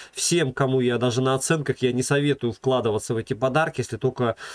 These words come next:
нефтебабл не будете качать. Только чисто, я не знаю, за донат. Я, ну, вон купился, и эффекту нету никакого. Хоть бы выпал семнадцатый, тот же самый Оголек. Даже с двадцати подарков это уже бы был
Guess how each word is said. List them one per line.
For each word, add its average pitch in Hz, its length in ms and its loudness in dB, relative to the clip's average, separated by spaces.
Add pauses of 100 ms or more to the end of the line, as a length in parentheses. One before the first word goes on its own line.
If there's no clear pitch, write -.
(160)
нефтебабл 123 640 0
не 110 100 -4
будете 104 320 -6
качать. - 420 -6
Только 220 300 2 (260)
чисто, 139 380 -2
я 117 140 2
не 110 80 -8
знаю, 110 260 0
за 113 160 -2
донат. 117 420 0 (960)
Я, 120 300 0
ну, 123 240 0
вон 139 180 2
купился, 151 500 0
и 120 180 2
эффекту 120 360 -2
нету 117 240 -2
никакого. 101 520 -2 (420)
Хоть 160 160 0
бы 151 160 2
выпал 156 260 2
семнадцатый, 143 560 0
тот 120 160 -2
же 107 100 -4
самый 117 380 0
Оголек. 120 480 0 (300)
Даже 127 220 0
с 107 80 -6
двадцати 127 440 0
подарков 131 560 0
это 117 160 -2
уже 113 300 2
бы 131 100 2
был 113 240 -2